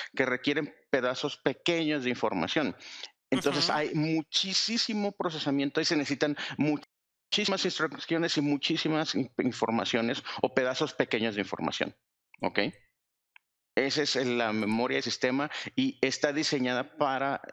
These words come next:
Speaker 1: responder muy bien ese tipo de carga.
Speaker 2: Muchos
Speaker 1: ¿Cuál es el
Speaker 2: datos.
Speaker 1: máximo ancho de banda que puede manejar D D R cuatro?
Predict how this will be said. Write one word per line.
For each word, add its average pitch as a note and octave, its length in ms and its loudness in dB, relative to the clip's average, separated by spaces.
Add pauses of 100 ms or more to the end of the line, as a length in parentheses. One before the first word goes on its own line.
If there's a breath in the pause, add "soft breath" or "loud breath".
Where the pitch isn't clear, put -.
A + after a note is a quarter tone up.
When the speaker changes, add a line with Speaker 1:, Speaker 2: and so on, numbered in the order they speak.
(180)
Speaker 1:
responder B2+ 560 0
muy C#3+ 320 2
bien B2+ 260 0
ese A#2+ 180 0
tipo - 320 -2
de A2 120 0
carga. - 400 0 (100)
Speaker 2:
Muchos - 300 -2
Speaker 1:
¿Cuál F3 160 2
es F3+ 160 4
el C3+ 240 2
Speaker 2:
datos. A#2+ 80 0
Speaker 1:
máximo D3+ 680 0
ancho C#3 440 0
de B2+ 100 0
banda A2+ 420 0
que - 120 -12
puede G#2+ 340 0
manejar G#2 400 2
D A2 140 2
D G#2+ 100 2
R G2+ 220 -2
cuatro? E3 360 0